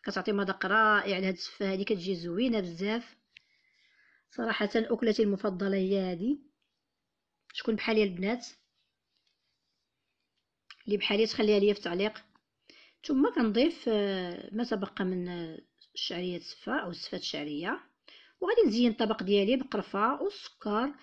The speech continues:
وحبات من الكاوكاو. تقدروا تزينوا باللوز، تزينوا باي حاجه عندكم. انا عندي كاوكاو زينت به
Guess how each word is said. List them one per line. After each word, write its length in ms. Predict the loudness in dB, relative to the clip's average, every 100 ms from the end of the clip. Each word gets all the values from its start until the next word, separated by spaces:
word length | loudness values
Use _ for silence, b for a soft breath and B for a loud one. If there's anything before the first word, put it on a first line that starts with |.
| B B B
وحبات 600 | -2 0 0 2 2 2
من 80 | 0
الكاوكاو. 600 | 0 2 0 2 0 2
تقدروا 320 | 0 0 2 2
تزينوا 340 | 2 2 2
باللوز، 360 | 2 2 2 2
تزينوا 280 | 0 -2
باي 300 | 0 4 6
حاجه 260 | 6 2 0
عندكم. 260 | -2 -4 -2
انا 160 | -2
عندي 200 | -2 -4
كاوكاو 400 | -2 -2 0 0
زينت 420 | 0 -2 -4 -4
به 220 | -2 -2